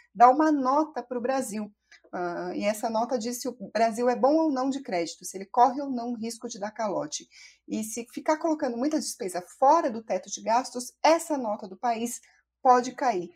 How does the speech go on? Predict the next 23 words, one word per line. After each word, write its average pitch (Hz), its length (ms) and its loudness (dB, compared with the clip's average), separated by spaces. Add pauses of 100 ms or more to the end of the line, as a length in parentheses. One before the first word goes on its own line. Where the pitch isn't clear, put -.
(220)
Se - 160 0
essa 311 260 4
nota 247 260 -2
do 220 140 -10
país 208 340 -6
cair, 277 540 -4
significa 262 560 -4
que 254 100 -10
menos 311 440 0
investidores 254 560 -6
lá 240 160 0
fora 247 360 0 (280)
vão 240 280 0
investir 269 500 -2
aqui. 220 400 -10 (240)
Isso 233 180 -6
acabaria, 247 380 -4
então, 226 240 -8
prejudicando 214 480 -8
o 202 40 -10
mercado 180 340 -8
financeiro, 247 500 -2
acabaria 185 460 -4